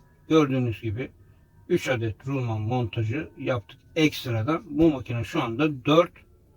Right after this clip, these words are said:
artı bir oldu. Aslında, e, şu stoperi artı bir diye sayarlar ama burada stoper olmadığı için bu makine şu anda dört rulmanlı oldu.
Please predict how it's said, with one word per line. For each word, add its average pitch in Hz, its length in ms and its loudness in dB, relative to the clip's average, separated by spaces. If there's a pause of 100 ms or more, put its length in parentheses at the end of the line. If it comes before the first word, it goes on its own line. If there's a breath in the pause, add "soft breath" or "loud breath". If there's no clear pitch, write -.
(160)
artı 156 360 2
bir 156 120 4
oldu. 101 260 -4 (580)
Aslında, 147 640 2 (440 soft breath)
e, 123 380 0
şu 165 340 -4 (720 soft breath)
stoperi 156 480 4
artı 147 360 6
bir 143 180 4
diye 135 160 4
sayarlar 135 640 0
ama 147 220 2
burada 143 220 2
stoper 143 460 -2
olmadığı 139 380 2
için 180 420 -6
bu 147 180 -2
makine 127 340 -4
şu - 200 -2
anda 135 340 -2 (680 soft breath)
dört 170 280 6
rulmanlı 117 480 -2
oldu. 98 300 -8